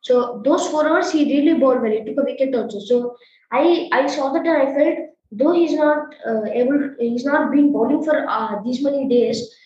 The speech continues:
I felt whenever he's bowling, he's cu-, he's in the same quality there. He doesn't need to make a comeback because, uh, he's already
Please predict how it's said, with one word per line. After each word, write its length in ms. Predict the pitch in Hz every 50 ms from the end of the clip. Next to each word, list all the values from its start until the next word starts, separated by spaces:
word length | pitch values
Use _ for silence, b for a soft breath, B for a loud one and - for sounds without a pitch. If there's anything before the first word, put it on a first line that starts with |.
| b b b b
I 40 | 240
felt 380 | - 605 622 - - 247 262
whenever 200 | 294 339 359 349
he's 160 | 330 311 277
bowling, 320 | 247 285 285 294 349 359 339
he's 140 | 302 277 -
cu-, 340 | - 262 240 233 240 247
he's 420 | 277 294 302 302 311 302 - - _ _ -
in 100 | 269 269
the 80 | 277
same 320 | 277 277 320 330 339 330 320
quality 440 | 269 240 233 247 - 269 285 269 -
there. 320 | 208 208 226 294 - - B B B B B B B B -
He 80 | 262 269
doesn't 280 | 277 277 294 349 349
need 140 | 339 330 320 -
to 60 | - 311
make 160 | 311 311 320
a 60 | 320
comeback 440 | - 269 247 247 254 254 - - -
because, 440 | 226 - - 262 262 262 254 - - b b b b _ _ -
uh, 500 | 202 202 202 202 202 196 196 190 190 190 - _ _ _
he's 320 | 240 247 269 285 285 277
already 760 | 262 247 254 262 277 285 330 349 349 320 269 - - - -